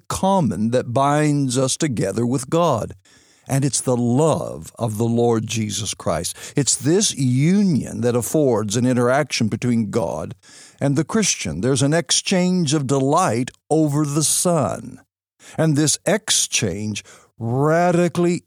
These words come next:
impacts all that we are and do. You see, you can fellowship with God at any time,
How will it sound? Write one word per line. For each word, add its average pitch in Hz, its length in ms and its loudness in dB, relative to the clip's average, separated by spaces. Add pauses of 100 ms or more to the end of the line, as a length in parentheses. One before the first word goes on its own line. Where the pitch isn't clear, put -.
(140)
impacts 127 580 0
all 127 220 2
that 123 100 0
we 120 220 0
are 117 460 0 (500)
and 139 260 2
do. 147 280 2
You 113 160 -2
see, 160 180 0
you 170 180 0
can 170 160 -2
fellowship 139 440 0
with 113 120 -2
God 131 240 0
at 123 120 0
any 147 280 0
time, 113 720 -2